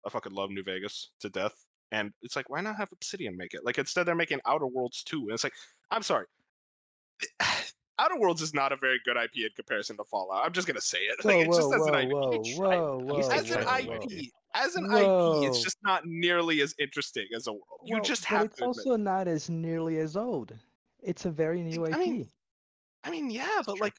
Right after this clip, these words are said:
Speaker 1: I don't know. Like, I feel like, <sighs> I feel like I would rather that you see how well they did with New Vegas. I would want them to go back to that I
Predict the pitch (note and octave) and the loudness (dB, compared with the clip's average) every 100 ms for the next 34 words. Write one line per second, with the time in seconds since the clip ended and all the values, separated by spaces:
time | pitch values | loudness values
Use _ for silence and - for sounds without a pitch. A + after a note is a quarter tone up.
0 | _ C4+ G4+ E4+ C4+ D3+ - - G3+ G#3+ | _ -4 0 2 2 0 -6 -4 -4 -4
1 | D4+ F4 - _ - - - _ _ _ | -2 -4 -4 _ -8 -8 -10 _ _ _
2 | _ A3 A3+ A3+ G#3 - D3 D3+ C3+ A2+ | _ -6 0 0 0 -2 -2 0 -4 -2
3 | A#2+ C3 D3+ D#3+ - _ _ _ _ _ | 0 0 -2 -6 -10 _ _ _ _ _
4 | _ _ _ _ _ - E3+ F3 A3+ - | _ _ _ _ _ -6 -4 -4 -4 -4
5 | - E3+ F3 E3 D3 C#3+ A#2+ C3+ C3 B2 | -6 -6 -4 0 0 0 -2 -2 -4 -6
6 | A2 A#2 A2+ A2+ A2 F#2+ F#2 G#2 A2 - | -8 -8 -10 -8 -8 -8 -12 -10 -10 -10
7 | - - _ _ _ _ B2+ C#3+ D3+ D#3 | -12 -16 _ _ _ _ -2 -2 -2 -6
8 | D3 B2+ C3 - B2+ A#2 G#2 A2 G#2+ A2 | -6 -4 -4 -2 -6 -6 -2 -2 0 -2
9 | - A2 G#2 G2+ | -2 -4 -2 -4